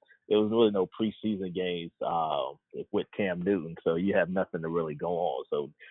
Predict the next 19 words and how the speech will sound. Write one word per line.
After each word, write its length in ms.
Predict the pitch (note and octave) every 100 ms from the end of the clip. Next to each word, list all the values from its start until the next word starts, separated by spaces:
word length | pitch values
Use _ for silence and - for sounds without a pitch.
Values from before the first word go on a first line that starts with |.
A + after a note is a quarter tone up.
| -
the 40 | E2
Dolphins 400 | G2 B2 G2 F2+
are 80 |
really 320 | F2 F#2+ F2+ E2
gonna, 360 | F2+ E2 D2 - -
they're, 140 | G2+ -
they're 140 | B1+
gonna, 180 | B2 - -
it's 180 | - C3 -
gonna 180 | A#2 A#2+
be 140 | A#2
blind 400 | F#2+ F#2+ A2+ G#2 -
for 240 | E2+ D2
'em, 80 | C#2+
just 140 | E2 -
to 100 | E2 -
be 100 | F#2
honest, 480 | F#2+ D#2+ E2+ D#2+ -
because, 320 | D#2+ - F2